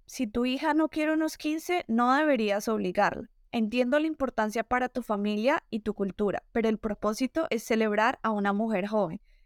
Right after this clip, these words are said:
Y si esa mujer joven no quiere que la celebren de esa manera, ¿para quién es realmente? Si usted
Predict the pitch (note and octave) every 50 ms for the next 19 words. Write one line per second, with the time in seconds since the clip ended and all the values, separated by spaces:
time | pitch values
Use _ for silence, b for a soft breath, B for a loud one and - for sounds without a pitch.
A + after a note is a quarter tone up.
0 | _ _ _ A3+ A#3 - - A3 G#3 G3+ G3+ G#3+ C#4 C#4 D4+ D4+ C4 A#3+ G#3+ G#3+
1 | - - A#3+ A3 G3+ F#3 E3 F3 F3+ F3+ F#3 F#3+ G#3 G#3+ - - C4+ C4 C#4 -
2 | - C#4 C4+ C4 B3+ - A#3 A3 G#3 G3 G3+ G#3 G#3 G#3+ G#3 A3+ A3 G3 F#3 -
3 | G#3+ G#3 G#3+ A3+ G#3+ G#3 G3 F#3 F3 F#3 - - _ _ _ - G#3 G3+ F#3 F3+
4 | - - - G3+ G3 G3 G3+ G#3 G#3 A#3 A#3 B3 B3 B3 B3+ C4+ C4+ C4+ C#4 _
5 | - D#4+ - _ _ _ _ _ _ _ - - C4 C4 B3 - - - B3+ B3+
6 | C#4